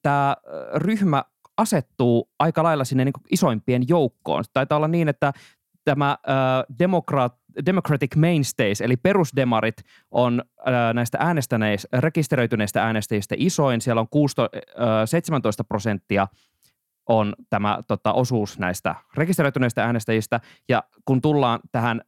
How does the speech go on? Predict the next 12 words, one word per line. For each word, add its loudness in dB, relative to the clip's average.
ää, 0
stressaantuneisiin 0
sivustakatsojiin, -2
he 2
ovat -2
kolmetoista -2
prosenttia -2
rekisteröityneistä -2
äänestäjistä. -2
Myös 0
kymmenen 0
prosenttia, -2